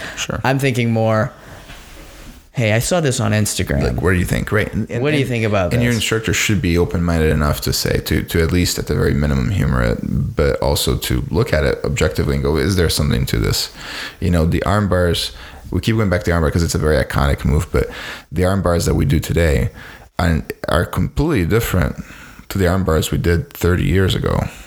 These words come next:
Speaker 1: And even more different if you go back to how judo, you know, does it, you know?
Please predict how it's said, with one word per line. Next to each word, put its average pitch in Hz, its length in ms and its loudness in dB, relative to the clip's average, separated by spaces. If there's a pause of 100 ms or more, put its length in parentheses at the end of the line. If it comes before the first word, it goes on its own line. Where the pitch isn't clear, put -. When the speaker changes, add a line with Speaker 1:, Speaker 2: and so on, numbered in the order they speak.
(220)
Speaker 1:
And 98 200 2
even 107 260 2
more 110 280 2
different 85 400 0
if - 140 -2
you 90 40 2
go 92 60 0
back 87 220 0
to 85 140 -2 (100)
how 80 360 2
judo, 120 400 0 (460)
you 92 140 2
know, 73 280 2 (220)
does - 260 2
it, - 140 -2 (100)
you 80 60 2
know? 82 220 4